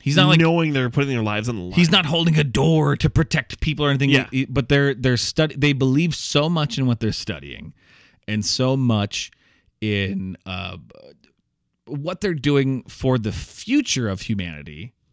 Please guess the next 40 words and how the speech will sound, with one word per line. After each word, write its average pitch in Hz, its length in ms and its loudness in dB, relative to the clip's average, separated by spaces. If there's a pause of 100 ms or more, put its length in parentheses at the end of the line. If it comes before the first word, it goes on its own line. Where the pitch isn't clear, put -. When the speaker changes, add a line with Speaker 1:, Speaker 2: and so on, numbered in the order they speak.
(120)
Speaker 1:
that 127 160 -2
they 151 100 2
had 160 220 0
to 143 60 -10
just 135 180 -4
sit 147 140 -2
there 135 100 2
and 117 100 2
be 113 100 2
like, 101 280 -4 (120)
"I'm 247 100 -6
about - 220 -4
to 110 100 -4
die 76 480 -10 (640)
'cause 101 200 -4
of 85 80 -6
a - 20 -12
fucking 98 460 -8
volcano." - 640 -14 (840)
And 127 180 2
to 143 120 2
me, 160 560 -2 (840)
that's 110 180 -6
so 143 180 -4
fucking - 440 -6
badass. - 600 -12
<laughs> - 380 4
Speaker 2:
Yeah. 160 200 4 (240)
Speaker 1:
Like, 269 120 2 (100)
I - 80 2
think - 160 -8
Speaker 2:
I 165 60 6
mean, 185 140 4
the 180 80 4
Speaker 1:
that's 202 100 4
Speaker 2:
only, 214 160 4
Speaker 1:
so 233 340 0
Speaker 2:
the 208 140 6
only, 180 680 0
like, 120 440 -2